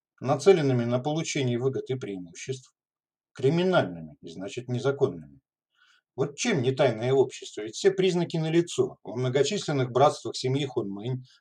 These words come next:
а также иных тайных объединениях типа Цинбан тоже имела место изолированность. И тоже деньги с рядовых участников собирали, а уж криминала там было хоть отбавляй. Но различия всё-таки имелись.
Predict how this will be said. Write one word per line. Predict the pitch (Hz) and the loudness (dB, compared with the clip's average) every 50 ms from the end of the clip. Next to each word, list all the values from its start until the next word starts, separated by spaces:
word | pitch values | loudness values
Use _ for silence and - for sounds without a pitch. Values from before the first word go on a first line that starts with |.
| _ - | _ -4
а | - 120 | -2 2
также | 127 185 190 - 135 147 139 143 | 4 4 4 4 4 2 2 2
иных | 139 135 127 131 - | 2 2 0 0 2
тайных | - 160 156 151 151 143 139 | 4 4 4 4 4 0 0
объединениях | 147 139 143 139 131 147 151 151 147 147 143 135 139 | 0 -2 -2 -2 -2 0 0 0 2 2 0 0 -2
типа | - - 135 - 139 | -4 -8 -6 -6 -4
Цинбан | 131 - 151 147 143 135 131 135 131 127 127 - _ _ _ _ _ _ | -4 -2 -2 0 2 6 6 6 6 6 2 -4 _ _ _ _ _ _
тоже | - 139 147 143 147 139 | 0 2 2 2 2 4
имела | 131 131 127 123 | 4 4 4 4
место | 127 135 147 - - - 135 | 4 4 2 0 0 -2 -2
изолированность. | 127 123 147 156 180 175 160 - 92 - - - - - - - _ _ _ _ - | 0 2 4 4 6 4 4 2 -4 -6 -12 -16 -18 -20 -20 -20 _ _ _ _ -16
И | 101 - | -4 2
тоже | 139 139 135 156 | 4 4 4 4
деньги | 147 120 113 120 135 135 135 | 2 0 0 0 0 0 0
с | 127 - | -2 -2
рядовых | 139 131 131 135 131 131 131 - | 0 4 6 6 6 6 4 2
участников | 127 - 135 123 - - 120 - - 113 - | 0 2 2 2 2 0 -6 -8 -8 -8 -8
собирали, | - - - - 180 - - 110 98 | -6 -6 -2 -2 -2 -2 -2 -4 -4
а | 98 208 | -4 -4
уж | 208 - - | -4 -6 -6
криминала | - - 107 101 98 101 104 127 139 156 151 139 | -10 -10 -10 -8 -8 -6 -2 0 0 0 0 0
там | 147 147 147 143 | -2 -2 0 0
было | 147 147 139 131 | -2 0 -2 -2
хоть | - - 104 - - | -2 -4 -8 -10 -10
отбавляй. | _ _ - 123 127 127 131 117 92 - - _ _ _ _ _ _ _ _ _ _ _ _ _ _ _ _ _ _ | _ _ -2 0 0 0 0 0 -2 -4 -8 _ _ _ _ _ _ _ _ _ _ _ _ _ _ _ _ _ _
Но | - 113 147 190 214 | -4 0 4 6 8
различия | 208 190 147 139 139 143 147 - - 175 165 | 8 6 6 4 0 -2 -2 0 0 -2 -2
всё-таки | - - - 113 107 - - 123 123 127 123 127 131 127 | -2 -4 -6 -6 -6 -4 -4 -6 -4 -4 -6 -6 -6 -6
имелись. | 127 120 113 110 107 92 80 78 78 - - - - | -6 -6 -6 -6 -8 -10 -10 -12 -14 -16 -18 -18 -20